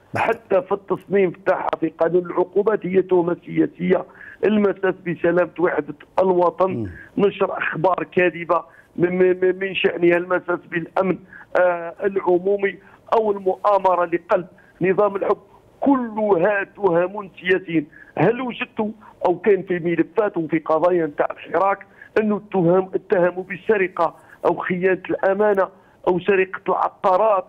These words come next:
Speaker 1: أو تبييض الأموال؟ إذن كل التهم تهم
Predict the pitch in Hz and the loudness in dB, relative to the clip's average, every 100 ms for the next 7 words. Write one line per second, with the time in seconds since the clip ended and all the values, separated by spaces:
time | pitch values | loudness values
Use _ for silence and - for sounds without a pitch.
0 | _ _ _ - 226 - 202 180 214 180 | _ _ _ 0 0 2 -4 -2 -4 -4
1 | 185 208 202 226 196 - _ _ _ _ | -4 -6 -2 0 -2 -4 _ _ _ _
2 | 240 220 208 - - _ _ - - - | 0 2 0 -4 -20 _ _ -20 -2 2
3 | 339 302 254 - 151 - 123 - _ - | 2 0 -4 -6 -8 -8 -14 -18 _ -20
4 | - - - - - 196 175 147 190 190 | -20 -20 -20 -16 -2 2 2 2 0 -2
5 | 208 | -6